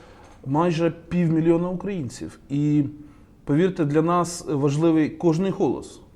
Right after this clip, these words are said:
Кожна людина, яка віддала за нас голос, для нас це дуже важливо. І, е, це надихає нас працювати все-таки далі. Тому що може, можна працювати і в позапарламентській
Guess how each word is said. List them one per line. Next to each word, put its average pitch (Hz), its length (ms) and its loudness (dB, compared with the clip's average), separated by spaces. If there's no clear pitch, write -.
Кожна 170 320 4
людина, 160 300 0
яка 147 160 -4
віддала 147 400 -2
за 135 100 -6
нас 147 200 -6
голос, 196 320 -4
для 151 140 -4
нас 165 160 -4
це 170 80 -6
дуже 175 220 -4
важливо. 196 460 -4
І, 165 380 2
е, 151 180 2
це 196 300 0
надихає 185 500 2
нас 175 160 -2
працювати 165 500 -4
все-таки 160 440 -4
далі. 208 280 2
Тому 151 400 0
що 156 380 -2
може, 165 420 4
можна 160 340 0
працювати 175 600 -2
і 165 320 -2
в - 160 -18
позапарламентській 190 1040 -2